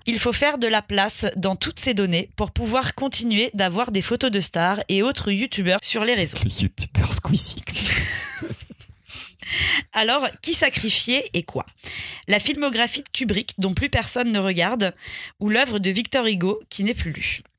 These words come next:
Speaker 1: C'est le rôle de notre héros qui, tous les jours, doit libérer de la place, supprimer cette culture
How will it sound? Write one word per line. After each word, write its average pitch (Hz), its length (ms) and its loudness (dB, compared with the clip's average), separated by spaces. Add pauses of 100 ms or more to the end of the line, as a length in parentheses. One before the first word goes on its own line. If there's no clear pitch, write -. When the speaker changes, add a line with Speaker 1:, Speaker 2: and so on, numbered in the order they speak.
Speaker 1:
C'est - 180 2
le 220 100 2
rôle 240 220 2
de 202 100 2
notre 226 360 0
héros 214 340 2 (220)
qui, - 180 -4 (200)
tous - 120 -4
les 247 140 2
jours, 226 280 0
doit 190 200 0
libérer 214 380 0
de 226 60 -4
la 202 120 2
place, 165 420 -2 (360)
supprimer 262 480 0
cette 226 220 0
culture 233 540 -2